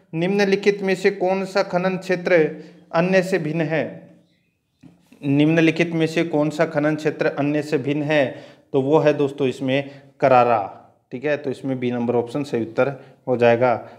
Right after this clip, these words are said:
आगे देखिए दोस्तों, इसमें, अ, स्टीटाइट के उत्पादन में राजस्थान का देश में स्थान है,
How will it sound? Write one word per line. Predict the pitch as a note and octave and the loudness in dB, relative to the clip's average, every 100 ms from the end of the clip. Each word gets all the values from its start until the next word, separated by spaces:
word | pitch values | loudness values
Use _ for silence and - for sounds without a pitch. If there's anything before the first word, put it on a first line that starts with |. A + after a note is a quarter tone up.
| - | -2
आगे | A#2+ C#3 | 2 2
देखिए | D#3 E3 E3+ | 2 2 0
दोस्तों, | E3+ E3+ F3+ | 0 0 0
इसमें, | F3 F3 F3+ F3+ - - - _ _ | -2 0 -2 -2 -6 -18 -20 _ _
अ, | C3+ C3 - | -2 0 0
स्टीटाइट | E3+ E3+ G3 G3 F#3 G3 G3 - | -2 4 4 6 6 6 2 0
के | F#3+ | -2
उत्पादन | C#3+ F3 - F3+ F#3+ | -2 -6 0 2 2
में | F#3+ F#3 | 0 2
राजस्थान | E3+ E3+ F3+ - F#3+ F#3 | 2 0 -4 -2 0 0
का | F#3 | -2
देश | E3 F3 F3 | 0 -4 -4
में | F3+ | -6
स्थान | E3+ F3 D#3+ F3 | -6 -4 -2 -2
है, | E3+ C#3+ | -2 -2